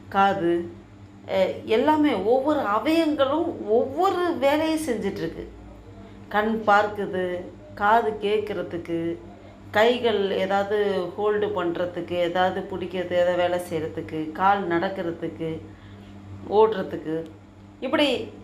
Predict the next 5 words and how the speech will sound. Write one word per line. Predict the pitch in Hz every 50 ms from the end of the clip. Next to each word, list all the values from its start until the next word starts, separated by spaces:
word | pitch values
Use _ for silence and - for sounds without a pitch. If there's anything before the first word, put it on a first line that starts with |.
| - - - - - - - - - - - -
ஒவ்வொரு | 214 220 233 254 269 269 302 415 466 427 370
அவயங்களுக்கும் | 262 240 240 285 302 294 269 254 247 247 247 - 269 247 247 233 220 226
ஒவ்வொரு | 233 247 262 285 320 339 330 311 294 254 220 208 - - - - -
வேலைகள் | 202 240 277 311 339 339 359 339 311 285 262 233 214 214 202 - - - - - -
கொடுக்கப்பட்டிருக்கிறது. | 254 254 254 - 262 - 226 214 220 190 165 165 165 175 165 165 160 156 143